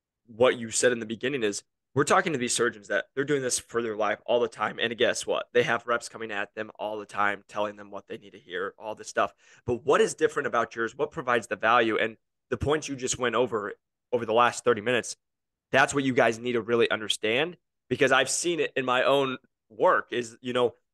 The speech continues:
just last week when I was in San Diego, right? We set the, we put it out there. We have a conversation. There's a question raised. And then, uh, and again, we always hit 'em with, 'cause we're in simulation, right? You do much simulation,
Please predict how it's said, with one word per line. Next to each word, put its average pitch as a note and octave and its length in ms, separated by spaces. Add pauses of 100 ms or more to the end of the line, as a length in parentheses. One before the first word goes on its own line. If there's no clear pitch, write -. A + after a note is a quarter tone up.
(160)
just C3 180
last C3+ 300
week C3 260
when C3 140
I B2 100
was B2+ 160
in B2 100
San B2+ 260
Diego, A#2 480 (220)
right? C3 200 (640)
We B2 120
set D3 260
the, B2 220
we A#2+ 120
put D3 180
it C3+ 60
out A#2 180
there. C#3 160
We C3 100
have A#2+ 120
a C3 40
conversation. B2 640
There's A2+ 180 (220)
a G#2+ 60
question B2 540
raised. A2+ 520 (600)
And A#2 180
then, A#2+ 220 (120)
uh, B2 160
and B2 80
again, B2+ 260 (100)
we C#3 260
always B2+ 200
hit B2 120
'em A#2 80
with, A#2+ 180
'cause A2+ 140
we're B2 120
in A#2+ 60
simulation, A#2 540
right? C3+ 220 (380)
You B2+ 80
do C#3+ 180
much C#3 240
simulation, A#2 600